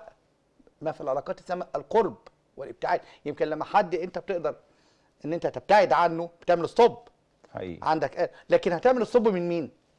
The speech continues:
Speaker 1: من مامتك، من
Speaker 2: آه، هي دي
Speaker 1: باباك،
Speaker 2: مشكلة، آه.
Speaker 1: من اخوك،
Speaker 2: آه.
Speaker 1: من ابن خالتك،
Speaker 2: مشكلة.
Speaker 1: من
Speaker 2: إنها
Speaker 1: صديق
Speaker 2: إزاي؟
Speaker 1: مقرب ليك.
Speaker 2: آه.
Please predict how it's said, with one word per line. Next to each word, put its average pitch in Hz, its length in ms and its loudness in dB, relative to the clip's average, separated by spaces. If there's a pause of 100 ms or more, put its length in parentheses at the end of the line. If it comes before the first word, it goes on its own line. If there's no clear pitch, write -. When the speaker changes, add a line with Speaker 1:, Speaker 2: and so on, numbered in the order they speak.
(320)
Speaker 1:
من 139 120 -4
مامتك، 220 360 2 (220)
من 92 80 -6
Speaker 2:
آه، - 80 -2
هي 131 40 4
دي 160 80 4
Speaker 1:
باباك، 233 160 8
Speaker 2:
مشكلة، 156 400 -8
آه. 80 300 -8
Speaker 1:
من 160 120 -8
اخوك، 240 540 0
Speaker 2:
آه. 101 120 -4
Speaker 1:
من 151 60 -4
ابن 143 140 -8
خالتك، 254 420 4
Speaker 2:
مشكلة. 110 400 -10 (300)
Speaker 1:
من 151 80 -6
Speaker 2:
إنها - 100 -8
Speaker 1:
صديق 165 220 0
Speaker 2:
إزاي؟ 185 160 -4
Speaker 1:
مقرب 208 240 4
ليك. 196 320 -10
Speaker 2:
آه. 87 220 -8